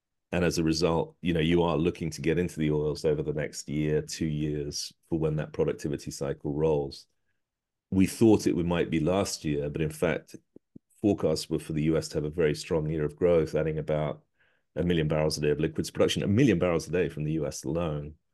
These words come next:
Um, in fact, they added a million and a half barrels a day.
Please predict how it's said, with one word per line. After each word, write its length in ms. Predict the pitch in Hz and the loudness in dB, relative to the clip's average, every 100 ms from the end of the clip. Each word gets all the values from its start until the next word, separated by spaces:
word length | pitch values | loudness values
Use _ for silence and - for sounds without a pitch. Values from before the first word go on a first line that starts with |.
| _ _ _ _ _ _ | _ _ _ _ _ _
Um, 640 | 87 82 80 80 78 80 - - - _ - | -10 -6 -6 -6 -6 -8 -10 -18 -20 _ -2
in 100 | 92 | -2
fact, 260 | - 98 82 | 0 -2 0
they 100 | 85 | 2
added 180 | 82 | 2
a 40 | 80 | 2
million 320 | 92 85 80 | 2 2 0
and 100 | 73 | -2
a 100 | 71 - | -6 -8
half 420 | - 82 76 - | -2 0 -2 -4
barrels 320 | 67 - - | -4 -4 -4
a 40 | |
day. 280 | 143 - - | 0 0 -2